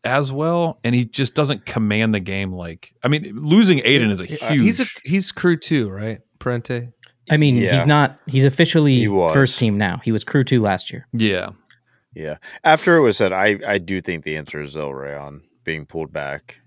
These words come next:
Speaker 4: and then you're gonna run Matan, Ramirez, and Cucho up top.
Speaker 3: Ramirez is
Speaker 4: I,
Speaker 3: gonna be
Speaker 4: I,
Speaker 3: on the
Speaker 4: that's
Speaker 3: bench.
Speaker 4: You think so?
Speaker 3: Yeah. And the back to the normal, Hernandez, Matan,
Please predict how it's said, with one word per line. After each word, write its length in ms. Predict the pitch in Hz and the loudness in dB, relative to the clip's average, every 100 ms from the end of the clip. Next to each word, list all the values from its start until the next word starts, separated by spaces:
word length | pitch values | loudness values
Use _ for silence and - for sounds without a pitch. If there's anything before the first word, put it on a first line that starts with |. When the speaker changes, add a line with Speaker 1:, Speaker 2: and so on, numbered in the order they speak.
| _ _ _ 196 | _ _ _ -18
Speaker 4:
and 160 | 82 | -12
then 120 | 85 80 | -10 -8
you're 120 | 78 | -8
gonna 160 | 80 76 | -10 -10
run 320 | 76 76 73 | -12 -12 -16
Matan, 760 | 85 80 - 80 78 76 73 76 - | -16 -12 -8 -6 -6 -10 -18 -20 -14
Ramirez, 500 | 82 78 76 71 78 | -12 -10 -10 -10 -14
and 100 | 69 | -18
Cucho 320 | 67 - 58 | -18 -16 -16
up 100 | - | -8
top. 80 | 117 | -2
Speaker 3:
Ramirez 400 | 127 131 127 117 | 2 4 2 2
is 60 | |
Speaker 4:
I, 80 | 107 | 2
Speaker 3:
gonna 140 | 123 117 | 4 4
be 100 | 117 | 4
Speaker 4:
I, 40 | |
Speaker 3:
on 100 | 113 | 2
the 60 | 110 | 2
Speaker 4:
that's 180 | 110 107 - - | 0 0 -4 -10
Speaker 3:
bench. 80 | - - _ _ _ _ _ _ _ _ _ _ _ _ - | -12 -20 _ _ _ _ _ _ _ _ _ _ _ _ -6
Speaker 4:
You 60 | 123 | -2
think 160 | 220 | 0
so? 220 | - 392 302 | 2 2 4
Speaker 3:
Yeah. 220 | 160 101 - _ _ _ - | 4 2 -8 _ _ _ -4
And 240 | 147 131 123 | 2 4 2
the 60 | |
back 260 | 107 127 135 | 2 2 2
to 100 | 139 | 2
the 80 | 135 | 4
normal, 440 | 127 120 123 127 | 4 4 4 2
Hernandez, 680 | 110 120 110 110 117 123 120 | 2 2 2 4 4 2 0
Matan, 640 | 127 - 113 110 113 110 | -4 -2 0 0 -2 -6